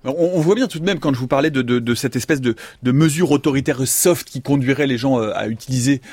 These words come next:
euh, cette monnaie, on voit bien tout de même le, le pouvoir de frappe que ça peut avoir quand on dit, par exemple, sur Booking, bah, tenez, si vous allez, euh, prendre votre hôtel en Libra, euh, vous aurez vingt pour cent de réduction. Évidemment, d'un seul coup, enfin, ça, ça devient effectivement une mesure, euh, ce que j'appelle autoritaire soft, mais autoritaire quand même.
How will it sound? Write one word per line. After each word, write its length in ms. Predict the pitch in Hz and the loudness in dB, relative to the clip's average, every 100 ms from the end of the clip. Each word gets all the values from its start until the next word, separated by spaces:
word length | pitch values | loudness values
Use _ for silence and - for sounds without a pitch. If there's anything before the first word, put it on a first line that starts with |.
| - | -10
euh, 80 | 110 | -6
cette 180 | 107 113 | -4 -2
monnaie, 200 | 143 220 | 0 0
on 100 | 196 | 0
voit 180 | 117 127 | 0 0
bien 120 | 160 | -2
tout 140 | - | -6
de 40 | 135 | -4
même 160 | 156 | 0
le, 80 | 113 | 0
le 180 | 104 110 | 0 -4
pouvoir 500 | - 151 143 135 110 | -6 -6 -4 -4 -4
de 100 | 110 | -8
frappe 460 | - 123 170 175 - | -6 -4 -2 -4 -4
que 120 | 123 | -8
ça 140 | 127 | -8
peut 180 | 107 117 | -4 -2
avoir 400 | 113 151 214 214 - - | -2 0 0 -2 -8 -12
quand 220 | - 120 | -8 -4
on 80 | 120 | -4
dit, 180 | 120 165 | -4 -4
par 140 | 117 | -2
exemple, 240 | 110 139 127 | -2 -2 -4
sur 80 | 104 | -6
Booking, 340 | 110 - 185 | -6 -2 0
bah, 100 | 117 | 0
tenez, 220 | 127 156 | -2 -4
si 140 | 135 113 | -6 -6
vous 160 | 113 | -2
allez, 220 | 117 127 - - - | 0 0 -4 -12 -6
euh, 120 | 107 | -4
prendre 320 | 104 - 135 | -2 0 0
votre 220 | 123 123 127 | 0 -2 -2
hôtel 240 | 123 131 | -2 -2
en 80 | 113 | 0
Libra, 460 | 117 127 120 135 107 - - | 0 0 0 -2 -2 -14 -6
euh, 320 | 113 101 101 | 0 2 2
vous 200 | 101 110 | 0 -2
aurez 200 | 117 113 | -2 0
vingt 160 | 117 123 | 0 -2
pour 160 | 120 107 | -4 -6
cent 120 | 127 | -4
de 80 | 110 | -2
réduction. 460 | 117 117 - 214 | -2 -4 -2 -2
Évidemment, 640 | 160 127 120 127 147 247 165 | -2 -2 0 0 2 0 -2
d'un 140 | 117 | -6
seul 180 | - 117 | -6 -6
coup, 120 | 202 | -6
enfin, 240 | 156 107 104 | -4 -4 -4
ça, 180 | - | -6
ça 160 | 110 113 | -6 -4
devient 160 | 117 147 | -2 -2
effectivement 440 | 135 110 - 226 | -2 -6 -2 -2
une 100 | 156 | 0
mesure, 440 | 123 120 165 123 | 0 0 0 0
euh, 40 | 104 | -8
ce 100 | - | -6
que 80 | 110 | -2
j'appelle 220 | 117 160 | -2 0
autoritaire 600 | 160 139 127 127 127 - | -2 -2 -4 -4 -6 -2
soft, 280 | 226 226 - | -2 -2 -2
mais 100 | 127 | 0
autoritaire 480 | 120 120 117 180 - | 0 0 -2 -2 -2
quand 140 | 220 | -4
même. 200 | 214 120 | -2 -4